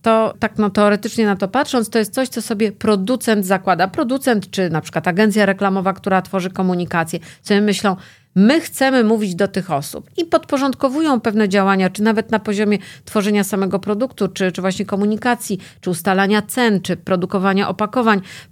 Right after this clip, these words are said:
pod tę grupę docelową. No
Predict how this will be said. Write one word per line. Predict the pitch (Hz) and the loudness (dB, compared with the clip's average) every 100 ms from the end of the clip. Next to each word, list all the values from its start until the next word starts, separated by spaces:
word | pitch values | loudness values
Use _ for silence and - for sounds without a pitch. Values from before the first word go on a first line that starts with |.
| - | -2
pod | 190 - | -2 0
tę | 240 233 202 | 0 2 2
grupę | 214 202 180 | 0 0 0
docelową. | 190 190 156 - - - - - - - - - - _ | 0 -2 -4 -4 -10 -12 -16 -20 -18 -16 -16 -18 -20 _
No | 339 | 2